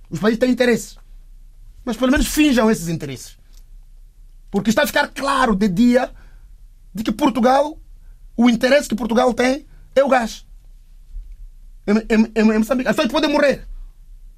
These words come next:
Eles têm mais, estão mais interessados no gás do que na vida das pessoas, do que no bem-estar das pessoas.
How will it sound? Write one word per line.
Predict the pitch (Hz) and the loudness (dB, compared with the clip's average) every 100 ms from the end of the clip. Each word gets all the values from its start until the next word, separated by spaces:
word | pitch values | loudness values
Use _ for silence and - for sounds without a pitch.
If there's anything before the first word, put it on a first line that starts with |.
| - - | -10 0
Eles | 277 247 | 0 2
têm | 285 | 2
mais, | 269 320 269 | 2 2 0
estão | - - 285 | -4 0 2
mais | 285 330 | 2 2
interessados | 277 254 247 233 | 2 2 2 0
no | 226 | 2
gás | 208 233 - - - - - - - | 2 2 -4 -14 -20 -20 -20 -20 -8
do | 147 202 | -4 2
que | 226 | 4
na | 226 202 | 4 4
vida | 220 214 | 2 0
das | 185 | -2
pessoas, | - 170 - - - - - - | -4 -8 -8 -14 -20 -20 -12 -4
do | 190 | 2
que | 202 | 4
no | 202 | 4
bem-estar | 233 - 196 | 2 2 0
das | 180 | -2
pessoas. | 143 165 135 | -4 -8 -10